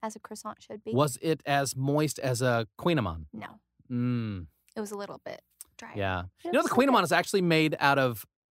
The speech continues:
Speaker 2: the dough itself
Speaker 1: Mm-hmm.
Speaker 2: is very lean. I think they call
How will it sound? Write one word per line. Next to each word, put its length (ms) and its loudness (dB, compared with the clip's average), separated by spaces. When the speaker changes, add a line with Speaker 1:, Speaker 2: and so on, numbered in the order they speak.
Speaker 2:
the 80 2
dough 340 6
itself 640 4
Speaker 1:
Mm-hmm. 260 0
Speaker 2:
is 320 2
very 280 2
lean. 640 2
I 60 -6
think 220 0
they 80 4
call 160 6